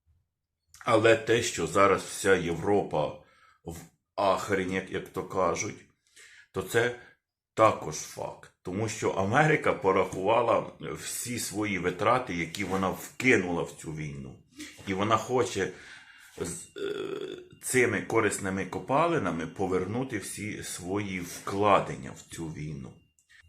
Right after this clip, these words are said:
Європа також вкладала чимало коштів. Але як вона їх поверне, не зрозуміло.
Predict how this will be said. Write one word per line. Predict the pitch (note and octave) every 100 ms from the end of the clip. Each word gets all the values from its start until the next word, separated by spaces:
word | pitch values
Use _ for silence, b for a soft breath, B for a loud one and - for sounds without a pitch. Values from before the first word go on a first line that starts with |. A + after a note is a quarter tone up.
| _
Європа | E2+ F2+ F2 A#2 D#3 F#3+
також | F#3+ C#3 F#2+ - E2+
вкладала | - - E2+ E2+ F#2 A2 B2+
чимало | - F2 F2 F#2 G#2
коштів. | - F2 - - D#2 - _ _ _ _ B B B
Але | G2 G#2 A2+ -
як | F#2 F2+ B2 A#2 -
вона | F#2+ G2 F2 C#2 D#2+
їх | F#2+ D#2+ - - - _
поверне, | F#2 F2 A2+ D#3+ D#3 - -
не | E2+ G2
зрозуміло. | G2 G2 G2+ G#2 G2 G2 -